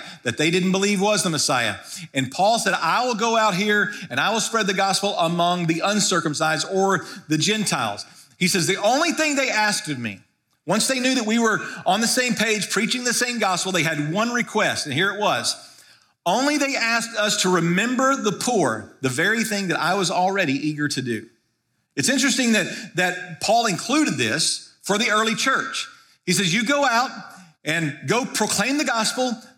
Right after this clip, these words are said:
We affirm that. We give you the right hand of fellowship. We say you're on the same page as us.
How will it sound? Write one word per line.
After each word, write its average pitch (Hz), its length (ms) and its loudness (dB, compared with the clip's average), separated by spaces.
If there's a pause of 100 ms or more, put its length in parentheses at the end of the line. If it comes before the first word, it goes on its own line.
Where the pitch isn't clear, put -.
(180)
We 190 180 2
affirm 254 500 0
that. 220 300 2
We 170 60 2
give 202 120 2
you 208 60 0
the 196 80 2
right 220 200 2
hand 254 180 0
of 262 80 0
fellowship. 226 440 0
We 180 80 2
say 220 220 2
you're 233 180 2
on 233 80 2
the 233 80 0
same 247 220 0
page 226 260 -2
as 160 100 -6
us. 165 260 2